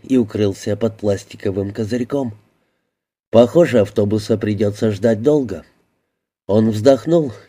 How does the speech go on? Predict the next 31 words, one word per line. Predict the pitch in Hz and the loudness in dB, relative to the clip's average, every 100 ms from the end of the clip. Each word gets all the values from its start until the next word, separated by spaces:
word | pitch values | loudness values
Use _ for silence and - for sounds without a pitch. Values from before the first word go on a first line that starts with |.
| _ | _
извлек | - 117 101 101 104 107 - | -2 -2 0 0 2 0 -4
из | 131 107 | -6 -2
кармана | 120 113 117 120 123 | 0 2 2 2 4
газету | 139 135 175 165 95 - _ _ | 2 4 2 2 -8 -10 _ _
и | - | -2
принялся | 135 117 113 98 - 107 | 0 2 2 0 0 -2
просматривать | 104 107 104 104 101 104 101 101 117 | 0 -4 -2 -4 -4 -2 -4 -4 -2
ее | 107 98 | 0 0
по | 92 101 | 0 -2
диагонали, | 101 107 107 127 147 143 92 - _ - | 0 0 2 2 0 -2 -6 -10 _ 2
то | 120 | 4
и | 101 | 4
дело | 98 95 98 | 0 -2 0
поглядывая | 107 101 98 85 92 95 | -2 -2 -4 -2 -4 -2
по | 104 | -4
сторонам. | 104 - 110 120 131 113 104 _ _ _ _ _ _ _ _ | -6 -4 -2 0 -2 -6 -16 _ _ _ _ _ _ _ _
Автобуса | - 104 107 104 107 110 123 107 | -2 -2 0 0 0 -2 0 0
все | - 131 | 0 0
не | 151 143 | 2 0
было, | 113 85 - _ _ _ _ - | -2 -6 -14 _ _ _ _ -4
а | 107 | 2
несколько | 127 160 160 123 104 98 | 4 4 2 -2 -2 -2
пролетевших | 95 101 104 104 107 - 117 107 | 0 0 0 0 -2 0 -4 0
мимо | 107 110 113 | 0 2 2
такси | 127 120 - 165 | 0 -2 0 0
почему-то | 151 110 104 104 104 104 | 2 -2 -2 -2 -2 -2
игнорировали | 113 123 117 123 147 160 123 104 104 - | -2 -2 0 2 4 2 2 0 -2 -2
его | 120 104 101 | -2 0 -2
призывно | 107 101 101 92 101 | -4 -4 -4 -4 -4
поднятую | 101 101 101 95 123 120 | -2 -4 -4 -4 0 0
руку. | 131 151 - | 0 -4 -6